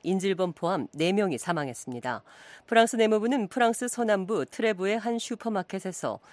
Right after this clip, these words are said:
인질극을 벌이던 무장괴한이 경찰의 총격을 받고 사살됐다고 확인했습니다. 인질범은 앞서 이슬람 수니파 무장 세력인 아이에스에 충성한다고 주장하면서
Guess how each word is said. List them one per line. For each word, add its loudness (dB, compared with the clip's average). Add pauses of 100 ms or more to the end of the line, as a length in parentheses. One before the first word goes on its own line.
(140)
인질극을 -2
벌이던 -2
무장괴한이 0
경찰의 -2
총격을 -2
받고 -2
사살됐다고 -4
확인했습니다. -6 (640)
인질범은 4
앞서 4
이슬람 0
수니파 2
무장 0
세력인 -4
아이에스에 -2 (180)
충성한다고 -2
주장하면서 -4